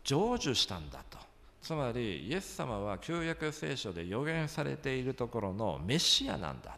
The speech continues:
と、救い主なんだと。その救い主の到来を告げる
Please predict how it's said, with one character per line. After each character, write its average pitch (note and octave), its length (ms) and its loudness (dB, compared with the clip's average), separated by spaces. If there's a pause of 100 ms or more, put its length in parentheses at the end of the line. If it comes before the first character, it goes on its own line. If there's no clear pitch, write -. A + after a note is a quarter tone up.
と、 - 80 -18
救 - 380 -2
い A#3+ 40 0
主 D3 300 0
な C#2+ 100 -4
ん A1+ 100 -12
だ - 160 -14
と。 - 80 -16 (460)
そ - 120 -4
の B2 100 2
救 - 360 2
い G3 40 4
主 D3 260 2
の G2 100 0
到 G#3 380 8
来 F#3 300 4
を D3 60 4
告 C#3+ 240 -2
げ C3 80 2
る A2+ 220 0